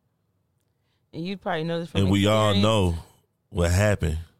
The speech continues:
Speaker 1: Oh, my God. <laughs> Here he go.
Speaker 2: When y'all, when y'all was in y'all thought stage and, and when y'all was sixteen now, y'all got in that car.
Speaker 1: <laughs>
Speaker 2: And everything wasn't, wasn't,
Speaker 1: Oh, Lord.
Speaker 2: wasn't conversation in there.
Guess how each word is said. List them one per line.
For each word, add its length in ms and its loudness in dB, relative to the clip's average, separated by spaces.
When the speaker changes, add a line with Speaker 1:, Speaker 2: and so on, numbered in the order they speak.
Speaker 1:
Oh, 60 -8
my 140 -8
God. 440 -8
<laughs> 40 -4
Here 880 -4
he 60 -6
go. 340 -2
Speaker 2:
When 140 0
y'all, 400 2
when 100 2
y'all 160 2
was 140 0
in 80 2
y'all 220 2
thought 320 0
stage 520 0
and, 180 0
and 240 2
when 100 0
y'all 180 2
was 120 0
sixteen 560 0
now, 120 2
y'all 340 2
got 200 0
in 80 0
that 160 0
car. 380 0
Speaker 1:
<laughs> 40 -20
Speaker 2:
And 120 -2
everything 480 0
wasn't, 460 2
wasn't, 280 2
Speaker 1:
Oh, 180 2
Lord. 460 2
Speaker 2:
wasn't 220 2
conversation 680 2
in 140 2
there. 200 0